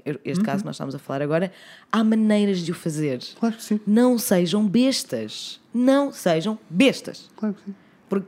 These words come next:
Speaker 1: do outro, se forem bestas, perdem toda a razão. Até podem estar a querer salvar a vossa amiga de um gajo horrível,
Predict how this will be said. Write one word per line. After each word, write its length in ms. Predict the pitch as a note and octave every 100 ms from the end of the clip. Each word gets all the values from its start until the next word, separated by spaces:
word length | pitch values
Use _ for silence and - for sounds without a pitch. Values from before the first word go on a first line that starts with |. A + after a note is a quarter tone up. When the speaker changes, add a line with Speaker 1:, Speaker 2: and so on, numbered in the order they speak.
| -
Speaker 1:
do 140 | F#3+
outro, 240 | A3+ A3 G3+
se 160 | -
forem 260 | - A#3+ B3+
bestas, 400 | G#3+ D#3+ C3 -
perdem 360 | - D3 C3+ D3
toda 160 | D3+
a 20 |
razão. 320 | D3+ D#3 C#3+ C3
Até 220 | - D3
podem 240 | C#3+ C#3
estar 180 | C#3 C#3+
a 40 | C#3+
querer 180 | D3
salvar 340 | C#3+ D3 C#3 C3
a 40 |
vossa 260 | C3+ C#3 D3+
amiga 260 | D3 B2
de 80 | A#2
um 60 | C3
gajo 240 | C3 C#3
horrível, 380 | C#3 D#3+ D3+